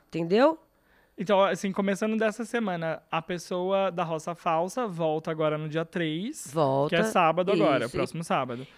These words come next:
Speaker 1: E participa normalmente de uma
Speaker 2: Da-
Speaker 1: formação de roça terça-feira, dia
Speaker 2: Na
Speaker 1: seis.
Speaker 2: terça-feira, seis.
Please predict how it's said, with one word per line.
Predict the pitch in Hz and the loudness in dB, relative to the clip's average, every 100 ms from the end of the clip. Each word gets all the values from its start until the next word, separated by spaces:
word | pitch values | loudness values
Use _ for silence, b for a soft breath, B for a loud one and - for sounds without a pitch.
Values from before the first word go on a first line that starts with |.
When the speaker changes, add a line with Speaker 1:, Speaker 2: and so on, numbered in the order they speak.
| - | -8
Speaker 1:
E | |
participa | - 220 214 262 247 | 2 2 2 -4 -2
normalmente | 247 262 285 285 254 240 277 - | 2 4 6 6 6 4 2 0
de | - | 2
uma | 262 | 4
Speaker 2:
Da- | 247 | 4
Speaker 1:
formação | 269 262 247 - 254 | 4 4 2 2 -2
de | 233 226 | 0 4
roça | 240 247 254 | 4 4 0
terça-feira, | - 262 - 262 - 240 240 | 2 0 2 0 4 6 6
dia | 240 | 2
Speaker 2:
Na | 175 | 2
Speaker 1:
seis. | 170 143 | 2 2
Speaker 2:
terça-feira, | 160 156 170 | 0 -2 -6
seis. | 180 208 147 127 - | -2 -2 -2 -8 -16